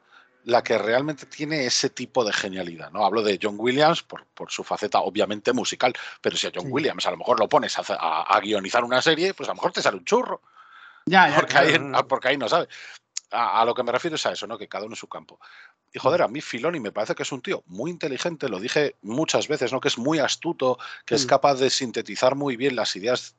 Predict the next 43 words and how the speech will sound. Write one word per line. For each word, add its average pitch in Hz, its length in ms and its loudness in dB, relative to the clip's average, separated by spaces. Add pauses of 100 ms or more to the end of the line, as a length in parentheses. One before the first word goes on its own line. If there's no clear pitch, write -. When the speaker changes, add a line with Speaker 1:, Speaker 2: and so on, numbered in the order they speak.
Speaker 1:
ya 123 200 2
no 151 100 0
solo 151 220 2
de 123 80 0
Lucas, 117 420 -2 (280)
sino 104 300 -4
también 95 360 -2
de 139 60 2
lo 117 100 2
que 107 80 -8
inspiró 101 260 -6
a 98 40 -2
Lucas. 135 420 -4 (600)
Pero 92 100 -8
tampoco - 320 -8
es - 60 -4
que 170 120 0
me 160 100 2
parezca - 380 -4
un 143 60 -4
puto 127 320 2
dios 117 460 2
ahora 110 340 6
del, 90 420 -8
del 95 200 -6
guión, 123 340 -6 (480)
Speaker 2:
Mm. 117 260 -12
Speaker 1:
porque 98 200 -12
realmente 87 380 -4
todas 135 400 0
las 90 160 -6
historias 101 460 -4
de 85 100 -8
Filoni 123 420 -6 (760)
son 185 400 0 (680)
para 87 220 -6
todos 170 400 2
los 98 160 -6
públicos 80 560 -12
y - 40 -12
son, 151 300 -2 (200)
eh, 98 340 -2
historias 147 580 0